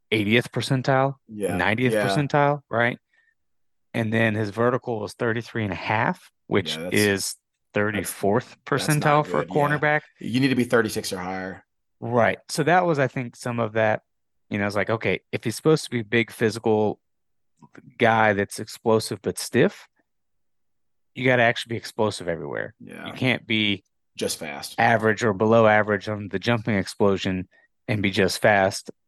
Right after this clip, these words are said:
Speaker 1: unless you're running a four two eight or something,
Speaker 2: Yeah.
Speaker 1: which, um, but yeah, even then, uh, I totally agree with you.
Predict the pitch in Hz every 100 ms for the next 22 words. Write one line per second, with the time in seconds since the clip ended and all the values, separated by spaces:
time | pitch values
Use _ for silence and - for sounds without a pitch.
0 | _ 107 107 110 - 104 107 104 101 98
1 | 110 101 - 95 - 113 92 _ 104 98
2 | 92 - - 82 120 110 - - - -
3 | - 113 110 95 90 139 147 117 113 -
4 | _ 127 135 113 113 104 95 - _ _
5 | _ _ - 113 - _ _ - 101 -
6 | 131 123 107 107 113 110 104 104 104